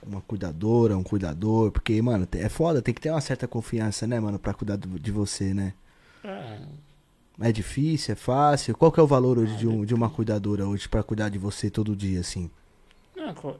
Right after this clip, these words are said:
Speaker 2: a faixa, assim, a
Speaker 1: É, a
Speaker 2: média
Speaker 1: faixa, a média.
Speaker 2: é cento e vinte por dia. Elas cobram, mas pode ficar o dia inteiro, né? Não, vai ficar doze horas, oito horas, sei lá. Comigo ela nem fica muito, ela...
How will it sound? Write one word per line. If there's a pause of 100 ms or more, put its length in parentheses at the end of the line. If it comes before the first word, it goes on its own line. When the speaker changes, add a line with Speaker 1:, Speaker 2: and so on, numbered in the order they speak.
(140)
Speaker 2:
a
faixa,
assim,
a
Speaker 1:
É,
a
Speaker 2:
média
Speaker 1:
faixa,
a
média. (480)
Speaker 2:
é
cento
e
vinte
por
dia. (1160)
Elas
cobram,
mas (120)
pode
ficar
o
dia
inteiro,
né? (420)
Não,
vai
ficar
doze
horas,
oito
horas,
sei
lá. (540)
Comigo
ela
nem
fica
muito,
ela...